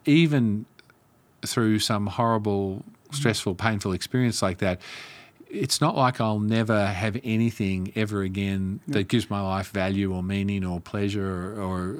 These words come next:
Speaker 1: or purpose.
Speaker 2: But what if that's the fundamental illusion? What if we are, I don't believe this, but I'm
Speaker 1: Mm-hmm.
Speaker 2: playing devil's advocate.
Speaker 1: Mm-hmm.
Speaker 2: What if we're in hell and they give you just enough good to withstand the, the bad that will come in your
Speaker 1: Mm-hmm.
Speaker 2: life? Like, I mean, either you or your wife will die
Speaker 1: Mm-hmm.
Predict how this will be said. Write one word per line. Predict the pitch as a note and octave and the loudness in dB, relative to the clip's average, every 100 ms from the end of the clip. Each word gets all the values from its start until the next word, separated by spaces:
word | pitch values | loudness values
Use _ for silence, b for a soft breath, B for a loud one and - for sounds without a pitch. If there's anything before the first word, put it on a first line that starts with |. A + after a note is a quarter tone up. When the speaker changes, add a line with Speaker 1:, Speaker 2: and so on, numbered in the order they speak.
| - | -8
Speaker 1:
or | G2+ | -10
purpose. | - C#3+ D3 F#2 - - | -2 -2 0 -4 -6 -2
Speaker 2:
But | C#3+ | 2
what | G#3+ | 2
if | C#4 | 2
that's | G3 G3 | 0 0
the | D3+ | -4
fundamental | - D3+ C#3+ C#3 C3 B2 | 0 2 4 2 2 0
illusion? | A2+ A2+ F2+ F#2 | 2 2 0 0
What | C3 | 0
if | D#3+ | 2
we | - A#2 | 2 4
are, | F#2+ | 6
I | B2 | 6
don't | D#3+ D#3 | 4 4
believe | C#3+ D3 | 6 6
this, | G2 G#2 - | 4 0 0
but | A2+ | 0
I'm | G#2 G#2+ | 2 2
Speaker 1:
Mm-hmm. | B2+ | 2
Speaker 2:
playing | D#3 A2 | 4 2
devil's | G#2 G2+ F#2+ | 4 2 2
advocate. | F#2 - | 0 2
Speaker 1:
Mm-hmm. | B2+ A#2+ | 4 6
Speaker 2:
What | D3 | 4
if | D3+ | 4
we're | F3+ | 2
in | E3 | 2
hell | B2 F2+ A#2+ F3+ | 2 2 2 0
and | A2 | 0
they | G#2 | 2
give | G#2 | 2
you | G2+ | 0
just | F#2+ A#2+ - | 2 0 2
enough | B2+ G#2+ - | 0 0 0
good | A2+ G#2 - | 2 2 -2
to | F#2+ | -4
withstand | G#2+ G#2 - A2+ G#2 G2 - b b b b | -2 -2 0 0 2 -2 -6 b b b b
the, | G#2+ - | -2 -2
the | C#3 G#2+ | -2 0
bad | G#2 G2+ G2 F#2+ | 2 2 2 0
that | G2 | 0
will | G#2+ C#3 | 2 0
come | C#3 - - - | 0 -4 -6 -4
in | G#2+ | 2
your | G2 | 2
Speaker 1:
Mm-hmm. | - | 2
Speaker 2:
life? | - - | 0 0
Like, | G#2+ A2 | 0 2
I | |
mean, | A#2+ A2+ | 2 4
either | B2 C#3 | 4 4
you | B2+ C3+ E3 | 4 6 6
or | D#3+ | 6
your | D3+ | 6
wife | D3 D3+ D3 | 6 4 4
will | A#2+ C#3 | 2 4
die | C#3 D#3+ C#3 G#2+ | 4 4 4 2
Speaker 1:
Mm-hmm. | A2 A2 C#3 | 2 4 4